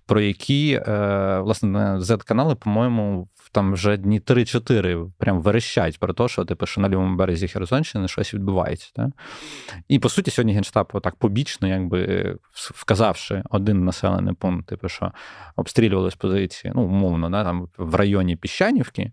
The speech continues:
Піщанівка — це такий населений пункт, який знаходиться не-, недалеко, там, східніше Олешок, і там західніше казачих, е, лагерей, які там теж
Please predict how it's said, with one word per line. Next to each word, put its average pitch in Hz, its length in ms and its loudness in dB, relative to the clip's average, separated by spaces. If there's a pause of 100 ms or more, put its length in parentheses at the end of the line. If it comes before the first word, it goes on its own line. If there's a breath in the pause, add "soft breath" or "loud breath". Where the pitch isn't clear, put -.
(100)
Піщанівка — 147 640 -2
це 98 320 -2 (760 loud breath)
такий 101 380 0
населений 107 480 2
пункт, 104 320 -2
який 95 280 -2
знаходиться 92 560 0
не-, 92 240 0
недалеко, 95 540 0
там, 87 300 -4 (180)
східніше - 680 -2 (460 loud breath)
Олешок, 135 420 2 (720 loud breath)
і 92 140 0
там 90 180 0
західніше 98 480 0
казачих, - 580 -2
е, 98 180 -2
лагерей, 120 520 0 (100)
які 95 320 -2
там - 300 -2 (140)
теж - 300 0